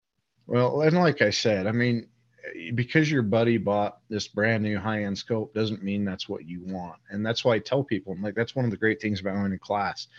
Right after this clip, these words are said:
It's not everybody in the class has the same stuff. And everybody's usually pretty open to say, "Hey, hey, get behind us, look through it." You know, I, I've meant have people, people tell me, "You've gotta get the scope." I'm like, "All right."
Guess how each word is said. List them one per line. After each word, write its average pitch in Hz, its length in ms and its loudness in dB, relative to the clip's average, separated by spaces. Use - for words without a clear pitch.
It's - 100 -14
not 131 180 8
everybody 147 360 6
in 127 80 4
the 113 40 2
class 120 360 0
has 107 140 0
the 101 60 -4
same 92 280 -4
stuff. 107 380 -2
And 120 120 6
everybody's 175 440 4
usually 170 280 4
pretty 170 340 4
open 185 260 0
to 98 60 -10
say, 120 180 0
"Hey, 196 320 -4
hey, 160 80 -6
get 165 160 -2
behind 180 340 0
us, - 160 -8
look 131 160 -4
through 92 240 -4
it." - 60 -8
You 104 120 -4
know, 107 120 -2
I, 135 220 2
I've 139 120 6
meant 139 200 4
have 123 260 2
people, 127 400 0
people 120 320 -6
tell 117 200 -2
me, 95 280 -6
"You've 135 260 4
gotta 117 180 4
get 113 140 -4
the - 80 -16
scope." 110 380 -2
I'm 107 100 -6
like, 147 80 -4
"All 190 120 0
right." 107 240 -2